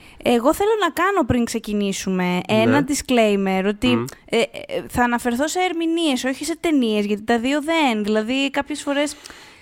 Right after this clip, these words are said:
Speaker 1: κα-, είναι
Speaker 2: Μμμ.
Speaker 1: κάποιος τρομερά καλός σε μια λιγότερο καλή ταινία, ας πούμε.
Speaker 2: Μμ.
Speaker 1: Οπότε αυτό ήθελα να πω. Και επίσης, θέλω να πω σε αυτό το σημείο ότι ήθελα πάρα πολύ όταν είχε συνεργαστεί με τους αδερφούς Κοέν και είχε κάνει το Lady Killers,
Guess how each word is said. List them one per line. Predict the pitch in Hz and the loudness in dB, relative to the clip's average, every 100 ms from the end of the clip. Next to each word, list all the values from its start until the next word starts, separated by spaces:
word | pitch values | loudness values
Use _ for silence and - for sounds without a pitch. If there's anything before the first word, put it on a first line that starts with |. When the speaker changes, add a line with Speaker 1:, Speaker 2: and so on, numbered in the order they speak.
| - _ _ | -20 _ _
Speaker 1:
κα-, | - - | -8 2
είναι | 202 165 | 2 4
Speaker 2:
Μμμ. | |
Speaker 1:
κάποιος | 160 - | 4 2
τρομερά | 214 277 302 311 | 0 0 4 4
καλός | 320 311 294 302 339 | 4 2 4 4 4
σε | - 330 | 2 -2
μια | 339 339 | 0 0
λιγότερο | 320 320 294 285 247 | 0 0 0 0 2
καλή | 226 208 202 | 2 0 -2
ταινία, | 190 202 190 170 | 0 0 2 0
ας | 160 | -4
πούμε. | - 139 110 - | -6 -4 -4 -6
Speaker 2:
Μμ. | - | 0
Speaker 1:
Οπότε | 233 247 254 277 | 2 4 2 2
αυτό | 247 - 233 | 0 0 0
ήθελα | 220 233 | 0 -2
να | 196 | -4
πω. | 180 190 247 453 - - - - - - | -4 -2 0 -2 -8 -20 -20 -20 -20 -4
Και | 277 | -2
επίσης, | 262 277 302 294 339 359 - - | 0 2 0 2 0 0 -4 0
θέλω | 311 330 | 2 4
να | 285 240 | 2 4
πω | 269 | 2
σε | 294 | 2
αυτό | 269 | -4
το | 330 | -6
σημείο | - 233 247 | -4 -2 0
ότι | 269 269 262 - | 0 -2 -6 -6
ήθελα | - 302 302 320 285 | -4 -2 0 -2 -4
πάρα | 277 262 277 277 | 0 2 4 2
πολύ | 233 220 214 220 240 - | 0 -2 0 0 0 2
όταν | 262 269 254 240 | 0 2 -2 -2
είχε | 240 240 - | -4 -8 -8
συνεργαστεί | - - 220 202 214 - 262 | -10 -4 -2 -2 -2 0 2
με | 247 | 2
τους | 214 233 | 0 0
αδερφούς | 202 202 233 | 0 0 -6
Κοέν | - 220 190 196 214 240 - - - | -2 2 4 2 0 -2 -10 -20 -20
και | - | -6
είχε | 247 233 | -4 -2
κάνει | 226 226 | 0 0
το | 233 208 202 | 2 2 2
Lady | 208 190 180 | 0 -2 -2
Killers, | 190 185 | 0 2